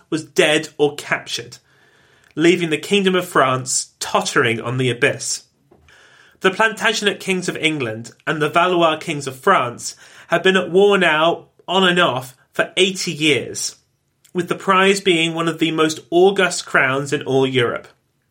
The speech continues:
France was the largest and traditionally most powerful kingdom in Europe, but a disputed succession in thirteen thirty-seven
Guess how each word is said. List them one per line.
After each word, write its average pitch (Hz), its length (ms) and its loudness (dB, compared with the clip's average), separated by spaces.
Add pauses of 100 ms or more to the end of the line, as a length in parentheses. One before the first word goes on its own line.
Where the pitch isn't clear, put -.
(380)
France 196 560 2
was 170 120 -6
the 160 80 0
largest 165 760 0
and 147 240 -2
traditionally 156 560 0
most 170 420 0
powerful 160 460 0
kingdom 131 440 -4
in 123 160 -4
Europe, 135 380 2 (600)
but 185 380 0
a 170 40 -12
disputed 185 440 -4
succession 185 800 -2 (240)
in 160 120 -6
thirteen 160 440 -2
thirty-seven 143 840 -2